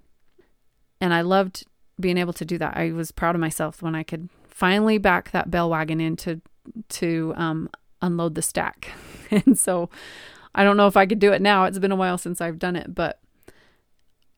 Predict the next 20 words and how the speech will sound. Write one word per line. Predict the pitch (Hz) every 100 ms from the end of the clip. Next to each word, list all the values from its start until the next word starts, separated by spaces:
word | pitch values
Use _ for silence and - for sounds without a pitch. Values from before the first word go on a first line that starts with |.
| _ _
it's, | 156 190 - - -
it's | 214
skills | - - 285 233
that | 220
are | 208
important, | 196 208 214 202
and | 185
it | 185
makes | 208 214 -
you |
feel | 220 214
good | 196 208
about | 180 -
yourself | 180 180 165
when | 175 175
you're | 170 170 170
able | - 185 190
to | - - 185
learn | 185 185
something | 185 170 165 160 160